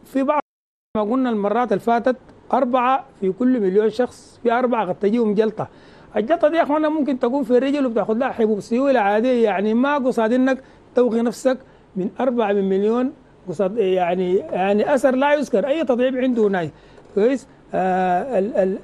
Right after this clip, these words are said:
القصة ذكرتها المهمة إنه ال-، الدولة مفروض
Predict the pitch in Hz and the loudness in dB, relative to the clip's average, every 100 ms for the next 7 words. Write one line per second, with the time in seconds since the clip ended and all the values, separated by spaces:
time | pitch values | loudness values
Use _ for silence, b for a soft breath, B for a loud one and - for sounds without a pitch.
0 | - 185 220 302 269 233 214 262 285 247 | -2 0 0 0 0 2 2 2 2 0
1 | 233 269 262 262 262 285 180 175 170 175 | 0 0 0 0 0 -2 -4 -6 -8 0
2 | 277 294 277 269 185 185 | 2 2 0 0 -4 -4